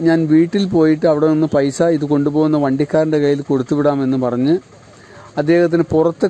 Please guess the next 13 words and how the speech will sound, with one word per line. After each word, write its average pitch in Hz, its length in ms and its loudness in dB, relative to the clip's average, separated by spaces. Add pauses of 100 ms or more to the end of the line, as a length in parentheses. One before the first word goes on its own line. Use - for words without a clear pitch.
കടകളിൽ 156 340 0
നിന്ന് 165 340 0
ചില്ലറ 147 220 -2
സാധനം 151 420 0
മേടിക്കാനുണ്ട്, 139 760 0
അതുകൊണ്ട് 147 360 0
ആ 143 80 2
ഹാർഡ്വെയറിൽ 170 680 0
നിന്നും 151 360 0
ഒരു 147 140 2
ആയിരത്തി 156 680 0
അഞ്ഞൂറ് 160 420 2
രൂപ 139 400 0